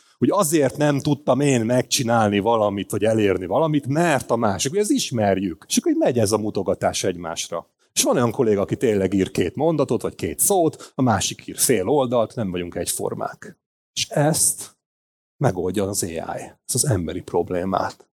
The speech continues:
Mert ő viszont mindig precízen, pontosan az elvártak szerint ezt a dokumentálást megoldja. És ha ezt belegondolsz, hogy ez neked probléma, valószínűleg mindenkinél, csak nem is, hogy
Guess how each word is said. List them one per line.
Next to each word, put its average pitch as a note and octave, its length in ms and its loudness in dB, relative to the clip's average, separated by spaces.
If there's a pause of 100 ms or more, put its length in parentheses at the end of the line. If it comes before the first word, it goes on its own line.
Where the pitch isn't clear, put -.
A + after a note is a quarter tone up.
Mert C#3 180 0
ő E3+ 140 0
viszont F#3 480 -4
mindig B2 460 0
precízen, F#2+ 520 -2
pontosan A#2 480 -8
az F2+ 100 -8
elvártak F2+ 520 -2
szerint A2+ 420 -2 (100)
ezt - 160 -4
a - 40 -10
dokumentálást G#2 840 0
megoldja. F2+ 580 -2 (260)
És - 140 -2
ha - 60 0
ezt A#2+ 140 0
belegondolsz, A2+ 680 0
hogy B2 80 2
ez G#2 100 0
neked A#2 220 0
probléma, A2 520 -4
valószínűleg A#2 500 -2
mindenkinél, G2+ 540 -4
csak - 160 -4
nem A2 80 -8
is, - 140 -6
hogy F#2+ 140 -8